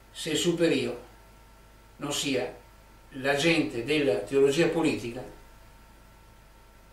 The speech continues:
che da potere esterno diviene potere interno. Roberta Schira è più interessata all'incontro.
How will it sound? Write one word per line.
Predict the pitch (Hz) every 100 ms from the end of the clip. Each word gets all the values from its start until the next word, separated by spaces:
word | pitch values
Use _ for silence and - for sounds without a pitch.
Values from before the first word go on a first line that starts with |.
| - - - -
che | 139
da | 139
potere | 143 151 160 156
esterno | - 107 - 101 110 - -
diviene | 117 131 123 107 95 - - - -
potere | - 120 151 147 147 160 - - - - - -
interno. | 170 165 - - 175 - - - - - - - - - - - - - - - - -
Roberta | 143 156 190 190 190
Schira | - 185 151 139 - -
è | 156 151
più | 170
interessata | 175 160 165 165 165 196 180 175 170 170 -
all'incontro. | 156 151 156 156 - 190 185 127 120 113 107 110